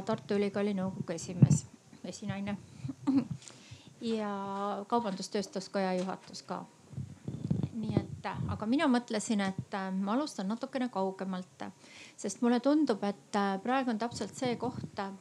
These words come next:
kus, äh, ma tahaks öelda, et eestimaalane peaks teadma, miks me teeme seda teadust. Et, äh,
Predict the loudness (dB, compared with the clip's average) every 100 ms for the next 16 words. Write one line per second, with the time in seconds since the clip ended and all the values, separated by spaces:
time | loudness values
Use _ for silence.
0 | -6 -6 -4 -6 -6 -6 -4 -6 -10 -8
1 | -6 0 0 -2 0 0 0 -2 -4 -6
2 | -10 -12 -2 0 0 0 -2 0 2 2
3 | 0 -2 -6 -10 0 4 4 2 -2 -4
4 | 2 4 4 2 -2 -4 -4 -14 -20 -20
5 | -20 -20 0 10 10 10 2 -4 -2 -2
6 | 2 4 4 2 -2 -4 0 0 2 0
7 | -2 -6 -8 -8 -8 -8 -10 -20 -20 -10
8 | -10 -10 -16 -6 6 6 6 -8 -2 4
9 | 8 8